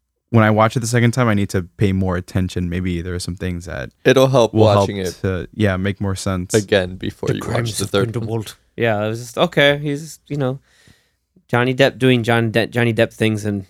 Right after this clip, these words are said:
Speaker 3: you know, recruiting people. That's basically all it was. That was like
Speaker 2: <laughs>
Speaker 3: recruitment, the movie, is what it felt like. It was just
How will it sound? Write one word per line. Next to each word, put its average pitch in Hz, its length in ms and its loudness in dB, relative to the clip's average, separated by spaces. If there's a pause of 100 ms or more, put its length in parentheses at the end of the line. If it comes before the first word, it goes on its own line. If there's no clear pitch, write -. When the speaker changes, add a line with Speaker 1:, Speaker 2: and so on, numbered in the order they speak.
(200)
Speaker 3:
you - 80 -14
know, 98 100 -8 (600)
recruiting 117 500 2
people. 98 280 -4
That's 107 120 0
basically 127 320 0
all 107 140 0
it 98 80 -6
was. 101 280 -8
That 120 100 0
was 131 120 2
like 151 160 4
Speaker 2:
<laughs> - 60 -12
Speaker 3:
recruitment, 156 760 2
the 131 120 4
movie, 123 440 4 (460)
is 117 160 0
what 127 100 6
it 123 100 4
felt - 200 0
like. 98 240 -2
It 117 60 -4
was 117 80 -4
just 117 240 -10